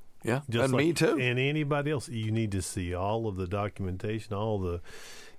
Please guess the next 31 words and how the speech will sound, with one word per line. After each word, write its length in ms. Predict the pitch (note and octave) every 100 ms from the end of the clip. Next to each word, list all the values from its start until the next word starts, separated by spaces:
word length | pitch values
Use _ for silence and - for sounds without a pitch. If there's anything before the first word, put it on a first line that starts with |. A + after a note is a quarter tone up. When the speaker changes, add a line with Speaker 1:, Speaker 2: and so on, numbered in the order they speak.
| -
Speaker 2:
all 260 | A2 A#2+ A#2
of 100 | F#2
the 100 | F#2
requirements, 1040 | F#2 E2 - - A#2 A2+ G#2 F2 - - C3+ B2+
um, 380 | G2+ F#2+ F2+ F#2+ - -
should 380 | - A#2+ G2+ G2+
be, 400 | G2+ F#2+ F#2 - - - - - - -
um, 340 | G#2+ F#2+ G#2 - - - - - - - - -
not 280 | A#2 B2+
hidden, 400 | - C3 B2+ F#3 - - -
and 100 | A2
Speaker 1:
Yeah. 80 | F#2+
Speaker 2:
there 160 | G2 G2+
should 200 | - F#2+
not 200 | F#2+ F2
be 220 | F2 F#2
any 220 | G#2+ A2
kind 260 | G#2+ G#2+ G#2
of 200 | G2 F2
deceit. 540 | F2 - - G2+ - - - - - -
Speaker 1:
Well, 140 | A2+ F2+
Speaker 2:
Um, 220 | F#2 F2 -
Speaker 1:
and 80 |
Speaker 2:
and 60 | G#2+
Speaker 1:
that's 200 | G#2+ G2
hard 180 | A#2 G#2
to 100 | F#2
determine 760 | D#2 E2 - F2+ E2 D#2+ D#2
too. 260 | D2+ B2 A2
But 180 | E2 E2+
any, 240 | G2 A2